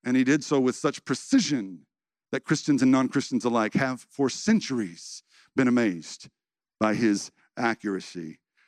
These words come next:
And this is why, he tells us why he's so accurate in his opening passage. So the first four verses of the Gospel of Luke are stunning in the way that they stand out among the Gospels.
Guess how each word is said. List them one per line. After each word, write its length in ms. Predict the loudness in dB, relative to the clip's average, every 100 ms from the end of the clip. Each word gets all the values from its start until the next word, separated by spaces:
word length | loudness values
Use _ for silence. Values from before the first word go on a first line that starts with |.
| -4
And 120 | 0
this 220 | 2 2
is 220 | 0 0 -6
why, 400 | -2 0 0 -2
he 80 |
tells 340 | -2 0 0 0
us 160 | 0
why 240 | 0 0 0
he's 160 | -4
so 180 | -4 -2
accurate 460 | -2 -2 -6 -8 -8 _
in 140 | -2 2
his 240 | 2 2
opening 400 | 0 0 0 -2
passage. 640 | -4 -6 -6 -10 -14 -14 -20 -8
So 100 | -2
the 100 | 0
first 300 | 0 0 -2
four 180 | 0 0
verses 640 | 2 0 0 -6 -8 -10 -16 -12 -6
of 80 |
the 60 | -2
Gospel 400 | 0 0 0 0
of 100 | 2
Luke 320 | 2 2 0 0
are 180 | 0 0
stunning 880 | -6 -16 -4 0 2 4 4 2 0 -2 0
in 80 |
the 60 | 2
way 100 | 2
that 160 | 0 -4
they 80 |
stand 380 | -4 0 2 2
out 280 | 0 -2 -6 -2
among 220 | 2 2
the 80 | 2
Gospels. 760 | 0 -2 -2 -2 -2 -6